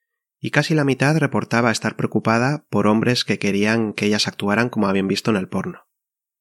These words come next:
Y en una encuesta hecha en adolescentes de dos mil diecinueve, casi la mitad de los chicos indica haber recibido anuncios con ofertas sexuales después de navegar por páginas porno. Y si hay anuncios, hay negocio detrás.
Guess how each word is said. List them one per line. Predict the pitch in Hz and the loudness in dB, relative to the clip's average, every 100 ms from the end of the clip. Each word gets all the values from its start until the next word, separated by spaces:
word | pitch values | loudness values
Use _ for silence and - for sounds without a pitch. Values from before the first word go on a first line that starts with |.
| _ _ _ _ _ _ _ _ | _ _ _ _ _ _ _ _
Y | 110 | 2
en | |
una | 117 123 | 4 4
encuesta | 123 139 - 104 | 2 0 0 -4
hecha | 101 - 110 104 101 | -4 -2 0 0 -2
en | 104 107 | -2 0
adolescentes | 104 104 - 120 120 127 151 - | 0 -2 0 0 0 0 -2 -6
de | - | -6
dos | 98 98 | -6 -2
mil | 104 | -2
diecinueve, | 104 - 107 120 117 143 _ _ _ _ _ - | -2 -2 0 0 -2 -6 _ _ _ _ _ -4
casi | 139 160 | 0 2
la | 143 | 2
mitad | 127 135 | 2 2
de | 135 | 2
los | 123 110 | 2 0
chicos | 120 - 151 - | -2 0 0 0
indica | 104 104 113 | 0 0 2
haber | 110 107 | 2 2
recibido | 104 107 113 107 | 0 0 2 4
anuncios | 104 120 131 131 147 | 4 2 2 0 0
con | - 104 | -2 -2
ofertas | 95 98 110 - | -2 -2 -2 -4
sexuales | 104 - 117 127 151 - - | -4 0 2 2 -2 -6 -6
después | 101 - 107 | -6 -4 0
de | 117 | 2
navegar | 110 101 110 | 2 2 0
por | - 107 | -2 -2
páginas | 113 120 98 | -2 -2 -4
porno. | - 101 92 - _ _ _ _ _ _ _ _ _ _ _ _ 151 | -4 -8 -8 -16 _ _ _ _ _ _ _ _ _ _ _ _ -4
Y | 123 | -2
si | - | 0
hay | 101 | 0
anuncios, | 98 107 113 135 143 175 - - | 2 2 2 2 2 -2 -6 -4
hay | 107 101 | -2 0
negocio | 92 92 95 | 0 -2 -2
detrás. | 92 90 117 - | -4 -4 -6 -6